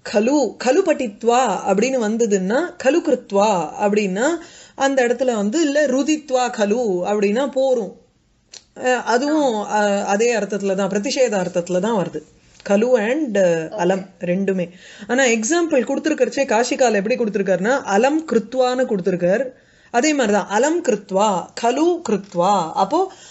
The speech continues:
Speaker 1: அம், அலம் அவலம்பிய அப்படிங்கிற மாதிரி எடுத்துக்கணும். ம்?
Speaker 2: ம்.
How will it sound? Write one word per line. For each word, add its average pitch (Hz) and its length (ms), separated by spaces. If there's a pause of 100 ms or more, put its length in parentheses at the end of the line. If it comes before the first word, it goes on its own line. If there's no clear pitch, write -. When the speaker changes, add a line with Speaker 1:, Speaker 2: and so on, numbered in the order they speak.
(180)
Speaker 1:
அம், 202 760
அலம் 285 540
அவலம்பிய 196 880 (120)
அப்படிங்கிற 208 460
மாதிரி 190 260
எடுத்துக்கணும். 165 380 (840)
ம்? 220 300 (200)
Speaker 2:
ம். 208 320